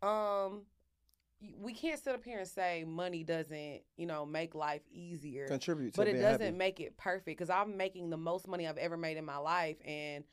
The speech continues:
Speaker 1: I was probably, the saddest that I have ever been this year was when we were in New York. I had a, a,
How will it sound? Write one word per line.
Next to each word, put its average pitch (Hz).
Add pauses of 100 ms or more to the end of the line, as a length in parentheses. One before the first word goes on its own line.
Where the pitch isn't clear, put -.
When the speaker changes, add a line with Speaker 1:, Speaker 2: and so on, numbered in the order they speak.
(300)
Speaker 1:
I 185
was 190
probably, 165 (520)
the 202
saddest 240
that 208
I 190
have 170
ever 202
been 190
this 170
year 170 (260)
was 165
when 170
we 190
were 180
in 165
New 165
York. 165 (800)
I 208
had 214
a, 185
a, 156